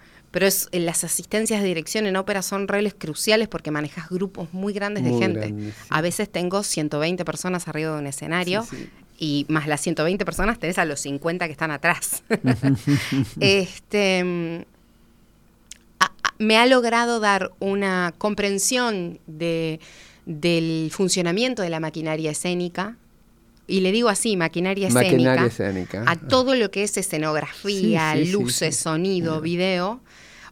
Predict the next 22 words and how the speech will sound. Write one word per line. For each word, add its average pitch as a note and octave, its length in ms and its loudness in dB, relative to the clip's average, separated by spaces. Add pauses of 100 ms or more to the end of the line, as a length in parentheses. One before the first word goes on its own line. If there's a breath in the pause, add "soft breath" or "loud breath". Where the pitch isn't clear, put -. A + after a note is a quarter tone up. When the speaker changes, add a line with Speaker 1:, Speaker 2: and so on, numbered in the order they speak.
Speaker 1:
un, B3 160 2 (140)
una C#4 200 4
comprensión A3+ 920 2
de F3+ 100 0
la, F3 180 2 (120)
de E3+ 240 -4
la E3+ 120 2
posibilidad G#3 540 2
de C#4 100 2
conjugación G#3 880 -4
de E3 100 -2
todos E3+ 260 -2
los D#3 160 -6
lenguajes D#3 720 -2
arriba E3+ 720 -2
del D#3+ 180 -6
escenario D3+ 600 -4 (640 loud breath)
y G#3+ 220 0
de C#4 460 4 (200)
la G#3 200 2
capacidad G3+ 560 0 (120)
performática E3+ 1200 2